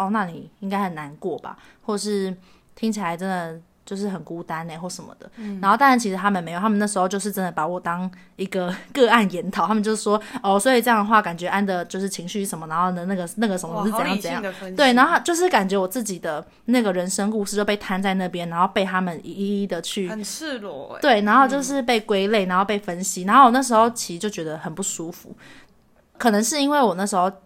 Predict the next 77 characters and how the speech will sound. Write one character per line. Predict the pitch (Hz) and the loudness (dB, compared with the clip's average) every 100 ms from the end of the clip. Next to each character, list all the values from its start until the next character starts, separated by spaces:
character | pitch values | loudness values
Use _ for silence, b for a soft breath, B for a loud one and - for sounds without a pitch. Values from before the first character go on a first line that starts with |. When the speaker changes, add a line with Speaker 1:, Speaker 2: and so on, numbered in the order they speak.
| _ | _
Speaker 1:
讲 | - 156 | -8 -6
的 | 170 | -2
方 | 190 202 | 0 0
式 | 220 | -2
就 | 214 | -4
真 | 190 | -4
的 | 180 | -6
很 | 165 151 | -8 -12
理 | 170 | -14
性， | - - 160 | -12 -12 -10
然 | 175 | -6
后 | 185 | -2
他 | 214 | 0
们 | 196 | 0
也 | 175 | -4
感 | 180 165 | -8 -8
觉 | 165 | -10
不 | 185 | -10
出 | - | -6
来 | 180 | -4
我 | 165 | -4
是 | - 185 180 B B - | -6 -8 -10 B B -10
难 | 170 170 | -10 -6
过 | 226 185 | -2 -2
的 | - | -2
或 | 170 180 | -8 -8
什 | - | -10
么 | - | -18
的。 | - - | -20 -16
Speaker 2:
或 | 254 | -12
是 | 247 | -6
有 | 233 | -4
情 | 202 233 233 | 0 0 0
绪 | 220 208 | -4 -14
波 | 185 180 | -14 -14
动。 | 180 | -12
Speaker 1:
可 | 220 | -4
是 | |
那 | 294 | -2
可 | 269 | 0
能 | 196 | 0
只 | 196 | -2
是 | 180 226 | -2 0
我 | 190 165 | 0 -2
习 | - 160 | -6 -6
惯 | 196 180 180 180 b b b - | -2 -2 -2 -10 b b b -8
讲 | 131 190 | -4 4
话 | 226 | 4
的 | 180 | 4
方 | - 151 | -4 -8
式， | 175 - - - | -8 -8 -10 -12
不 | - | -4
代 | 190 226 | 2 2
表 | 185 165 156 147 175 - _ | 2 -2 -2 -4 -8 -20 _
我 | 190 185 | -6 -2
内 | 226 | 0
心 | 208 196 196 | -2 -4 -4
是 | 208 190 170 165 - _ - | -2 -2 -4 -10 -18 _ -10
没 | 190 | -2
有 | 208 202 | 0 0
期 | - 165 | -2 -4
待 | 196 185 | -2 -2
被 | 185 | -2
安 | 175 175 | -4 -2
慰， | 190 | -2
或 | 196 | -2
者 | 175 | -2
是 | - 190 | -4 -4
内 | 202 | -4
心 | 185 180 | -6 -8
是 | 180 185 | -8 -8
没 | |
有 | 156 | -10
波 | - 143 | -12 -12
动 | - - - | -10 -12 -12
的。 | - | -14
Speaker 2:
嗯。 | 220 | -10